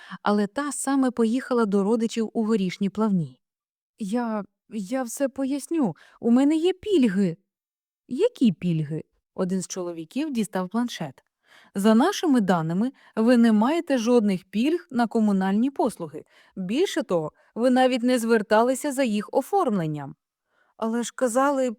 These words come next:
по телевізору і подруга». «Ліно Степанівно», Богдан Тарасович зітхнув, «немає ніяких загальних пільг для всіх пенсіонерів. Є субсидії,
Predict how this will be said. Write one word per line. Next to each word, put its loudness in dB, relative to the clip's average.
по 0
телевізору -2
і 0
подруга». -2
«Ліно 0
Степанівно», -4
Богдан -2
Тарасович -4
зітхнув, -4
«немає 2
ніяких 0
загальних 0
пільг -4
для -2
всіх -4
пенсіонерів. -6
Є 2
субсидії, 0